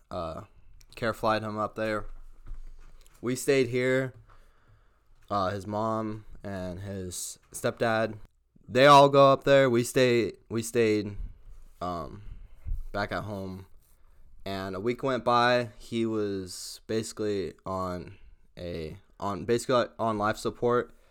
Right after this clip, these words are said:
They couldn't get any brain activity, so that's what the biggest thing was for him, to basically be alive, was brain activity, even though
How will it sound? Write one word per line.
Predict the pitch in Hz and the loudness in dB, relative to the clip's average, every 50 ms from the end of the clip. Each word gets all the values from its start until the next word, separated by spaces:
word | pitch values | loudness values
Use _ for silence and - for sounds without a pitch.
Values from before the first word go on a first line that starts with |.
| _ - - - - - - - | _ -20 -20 -20 -20 -20 -14 -8
They | 104 107 104 107 104 98 | -6 -4 -2 -2 -4 -4
couldn't | - - 127 131 120 95 | -4 -6 -6 -6 -4 -2
get | 120 120 113 - - - - - | -2 -2 -2 -4 -8 -14 -12 -10
any | 110 110 110 110 110 107 104 101 95 92 90 92 - - - - _ | -8 -6 -6 -6 -6 -6 -6 -8 -10 -12 -14 -18 -20 -20 -20 -16 _
brain | - 107 107 113 117 | -6 -6 -4 -4 -4
activity, | 120 120 113 113 - - 123 120 117 117 120 123 123 120 113 - | -4 -4 -4 -6 -6 -4 -4 -4 -2 -2 -2 -2 -2 -4 -8 -14
so | - - - | -16 -14 -8
that's | 92 98 98 98 - - | -6 -6 -6 -6 -6 -10
what | - 95 | -10 -8
the | 95 90 | -8 -8
biggest | 87 92 90 92 90 - - | -8 -8 -8 -8 -10 -10 -12
thing | 87 87 95 98 | -10 -10 -10 -10
was | 101 104 107 107 - | -8 -8 -8 -10 -10
for | - - 110 113 | -8 -6 -6 -6
him, | 113 113 117 117 117 113 - _ _ _ _ - _ _ _ _ _ _ _ _ _ _ - - _ | -4 -6 -8 -8 -10 -14 -18 _ _ _ _ -20 _ _ _ _ _ _ _ _ _ _ -20 -20 _
to | - - | -20 -14
basically | - - 87 92 - - - 117 117 | -8 -6 -6 -6 -6 -4 -2 -2 0
be | 113 123 127 | 2 2 2
alive, | 127 127 127 127 131 135 135 131 127 - - | 4 4 4 4 4 4 2 0 -2 -6 -8
was | 92 90 87 90 | -8 -8 -8 -8
brain | - 98 98 104 107 | -10 -10 -8 -8 -8
activity, | 110 107 - - - 113 113 113 113 110 - | -8 -10 -10 -8 -8 -6 -4 -4 -4 -6 -6
even | - 104 104 104 101 | -8 -8 -8 -6 -6
though | 95 95 92 90 82 | -6 -6 -8 -8 -10